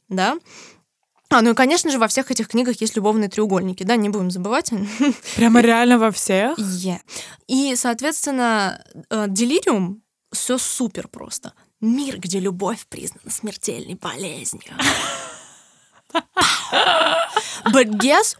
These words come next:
Speaker 1: what? It's amazing. Здесь тоже фишка в чём, что в восемнадцать лет или в шестнадцать, опять забыла, по-моему, всё-таки восемнадцать,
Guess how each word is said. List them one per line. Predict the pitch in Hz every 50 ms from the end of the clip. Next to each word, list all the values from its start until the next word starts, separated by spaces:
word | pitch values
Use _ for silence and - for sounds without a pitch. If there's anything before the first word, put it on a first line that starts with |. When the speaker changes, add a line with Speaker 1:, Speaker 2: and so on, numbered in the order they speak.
| _
Speaker 1:
what? | - 202 190 196 214 277 370 508 539 - _ _ _ _
It's | 233 233 233 226 - - - -
amazing. | 311 381 453 539 587 539 294 240 180 190 185 - - - - - _
Здесь | 269 320 349 -
тоже | - 285 302 277 269
фишка | - 269 262 - - 233
в | -
чём, | - 240 214 214
что | - - - 202
в | 196 185 185
восемнадцать | 208 214 - 233 233 240 240 226 226 - 208 -
лет | - 247 349 494 539 - - - - - - -
или | - 226 233
в | -
шестнадцать, | - 254 - - 277 302 302 - -
опять | - 226 - 214 202 175
забыла, | 196 190 175 185 180 170
по-моему, | 175 - 190 226 285 311
всё-таки | 262 - 247 - -
восемнадцать, | 220 220 - 233 220 202 170 180 - - -